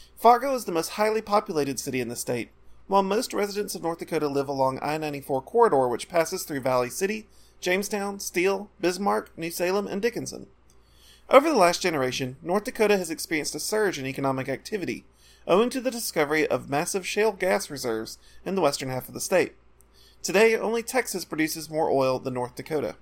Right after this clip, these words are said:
Most of North Dakota belongs to a region known as the Great Plains,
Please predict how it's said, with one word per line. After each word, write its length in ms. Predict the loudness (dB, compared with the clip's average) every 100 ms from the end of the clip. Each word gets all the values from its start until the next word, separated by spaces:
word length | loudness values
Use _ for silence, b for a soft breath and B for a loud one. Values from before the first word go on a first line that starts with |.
| _ _ _ _ b b b b 2
Most 240 | 4 4
of 80 | 2
North 180 | 2 2
Dakota 340 | 0 2 4
belongs 360 | 6 6 6 2
to 100 | 0
a 60 |
region 340 | 2 -2 -4 -4
known 160 | -4
as 120 | -6
the 60 | -6
Great 280 | -6 -6 -4
Plains, 520 | -2 -2 -4 -10